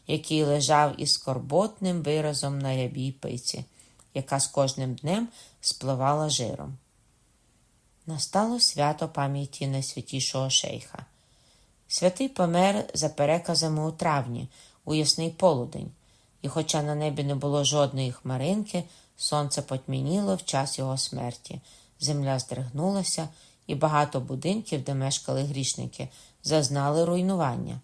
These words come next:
а самі грішники загинули під руїнами. Так розповідали мули по мечетях, закликаючи мусульман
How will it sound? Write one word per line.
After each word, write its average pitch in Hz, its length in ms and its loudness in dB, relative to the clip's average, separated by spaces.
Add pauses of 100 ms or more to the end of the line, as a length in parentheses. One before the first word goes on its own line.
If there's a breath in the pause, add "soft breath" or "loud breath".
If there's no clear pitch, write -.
(500 soft breath)
а - 120 0
самі 143 320 4
грішники 165 600 -2
загинули 135 560 -2
під 131 240 -8
руїнами. 123 640 -6 (960 soft breath)
Так 220 240 2
розповідали 151 720 2
мули 139 460 0 (320 loud breath)
по 165 140 -2
мечетях, 160 640 0 (320 loud breath)
закликаючи 139 760 0
мусульман 131 640 -2